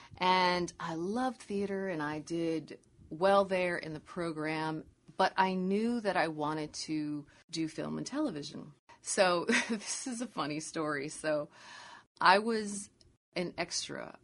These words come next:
on this T V show and, uh, i-, in Washington, D C, while I was in college. And it was a show called A Man Called Hawk. And so I was, uh, there, and I, I couldn't understand what, uh,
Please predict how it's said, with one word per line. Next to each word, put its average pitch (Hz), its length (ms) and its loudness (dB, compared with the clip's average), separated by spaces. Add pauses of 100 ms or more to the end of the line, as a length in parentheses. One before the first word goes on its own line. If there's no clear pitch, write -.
on 151 200 -2
this 147 320 -8
T 170 160 -8
V 151 140 -8
show - 420 -10 (680)
and, 165 380 0
uh, 156 80 2 (160)
i-, 175 200 0
in 214 200 2
Washington, 190 560 8
D 160 160 -6
C, 156 240 -6
while 143 240 -4
I 147 80 -6
was 143 160 -10
in - 80 -10
college. - 460 -12 (100)
And 156 260 -4
it - 80 -10
was 165 140 -8
a 165 40 -6
show 240 220 -4
called 214 280 -2
A 151 40 -8
Man 175 440 -6
Called 160 400 -6
Hawk. - 480 -4 (460)
And 170 480 -2 (340)
so 180 200 0
I 180 120 6
was, 190 400 -2
uh, 170 320 2
there, 220 640 2
and 170 500 -2 (480)
I, 202 200 -8
I 160 100 -6
couldn't 339 400 -4
understand 202 640 -2
what, 170 380 -2
uh, 165 160 -4